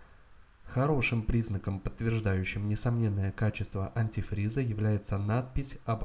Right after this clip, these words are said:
одобрении автопроизводителей с номерами допусков.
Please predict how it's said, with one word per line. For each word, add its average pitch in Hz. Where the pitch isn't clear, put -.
одобрении 107
автопроизводителей 104
с -
номерами 117
допусков. 104